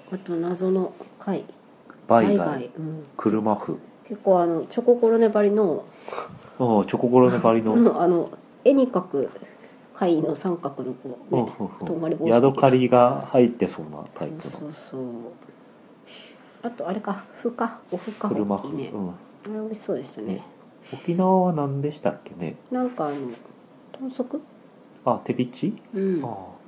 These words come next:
Speaker 2: あ。
Speaker 1: が、とか、あと覚えてない。
Speaker 2: そうね。
Speaker 1: うん。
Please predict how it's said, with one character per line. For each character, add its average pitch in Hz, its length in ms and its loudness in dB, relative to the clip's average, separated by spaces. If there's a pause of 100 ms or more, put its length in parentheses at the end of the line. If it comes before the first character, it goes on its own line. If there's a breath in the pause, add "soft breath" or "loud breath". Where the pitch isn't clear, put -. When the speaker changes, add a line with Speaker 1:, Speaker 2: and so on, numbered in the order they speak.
(240)
Speaker 2:
あ。 208 40 -12
Speaker 1:
が、 165 240 -8 (120)
と - 80 -20
か、 - 240 -8 (240)
あ 185 80 -6
と 185 140 -4
覚 160 180 -2
え - 20 -4
て 139 60 -10
な - 60 -12
い。 - 20 -18 (1040 loud breath)
Speaker 2:
そ - 200 -2
う - 140 -2
ね。 - 120 -12 (100)
Speaker 1:
う 202 40 -6
ん。 156 540 -6